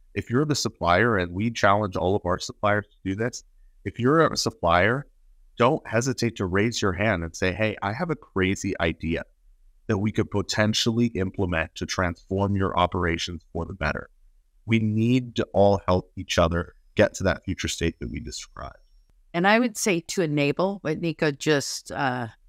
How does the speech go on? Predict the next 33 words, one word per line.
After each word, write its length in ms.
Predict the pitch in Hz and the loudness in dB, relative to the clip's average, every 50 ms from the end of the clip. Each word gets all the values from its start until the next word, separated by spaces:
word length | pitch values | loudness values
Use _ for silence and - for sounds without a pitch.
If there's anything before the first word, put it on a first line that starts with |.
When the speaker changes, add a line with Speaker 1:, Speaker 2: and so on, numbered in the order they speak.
| _ - | _ -8
Speaker 2:
noted 480 | 147 143 143 151 151 165 180 185 - _ _ _ _ _ _ _ _ _ - | -4 -2 0 2 2 2 0 0 -4 _ _ _ _ _ _ _ _ _ -2
is 220 | 175 165 156 - - | -2 -2 -2 -2 -2
actually 440 | 165 170 170 - - - 190 170 156 | 0 0 0 0 -2 -2 0 0 0
to 100 | - 143 | -2 -4
have 260 | 131 - 165 143 143 | -2 0 -2 -2 0
the 80 | - 135 | 0 2
right 220 | 147 147 139 - _ | 2 2 2 0 _
foundation 640 | - 131 131 127 120 123 120 117 - - 117 110 117 | -2 0 2 2 2 2 0 0 -2 -4 -4 -6 -6
for 140 | - - 123 | -4 -4 -2
your 160 | 120 107 - | -2 -2 -4
organization, 920 | - 135 123 123 120 117 113 - - 120 - - - - - 78 80 - - _ _ _ _ _ _ - | -4 -4 -4 -4 -4 -4 -4 -4 -6 -6 -6 -6 -6 -8 -8 -10 -12 -14 -18 _ _ _ _ _ _ -6
to 120 | - 190 180 | 0 2 2
make 300 | 170 175 180 175 - - | 4 4 2 0 0 -4
sure 440 | - - - 185 175 165 156 151 | -4 -2 0 2 2 2 2 2
that 260 | 143 - 135 120 - - | 0 0 -2 -4 -4 -4
you 120 | 147 143 | -4 0
get 120 | - 147 | 0 0
alignment 600 | 135 120 120 123 131 127 127 131 131 - - - _ _ | 0 0 -2 -2 -2 0 0 0 0 -2 -4 -8 _ _
on 160 | - 139 135 135 | -4 -2 0 2
what 160 | 135 - - | 2 0 0
your 140 | 135 135 127 | -2 -4 -2
mission 340 | 127 127 120 - - 113 | 0 0 -2 -2 -2 -2
is 220 | 113 98 107 - - | -2 -2 -4 -2 0
and 100 | 123 123 | 0 2
make 200 | 131 151 - - | 0 0 0 -2
it 140 | 190 - - | -4 -4 -4
bold. 340 | - 107 107 120 101 - - _ _ - | -6 -4 -4 -4 -4 -6 -10 _ _ -2
Don't 180 | 117 117 127 - | -2 -2 0 0
be 160 | 151 147 143 | 0 0 0
afraid, 520 | 123 - - 123 117 123 120 107 104 - | 0 -2 0 0 2 2 2 2 0 -4
like 200 | - 117 120 - - | -4 -6 -6 -6 -4
Nico 240 | 123 117 - 120 110 | -8 -6 -2 -2 -4
said. 420 | - - - 131 117 107 101 104 | -2 -2 0 0 0 0 -2 -4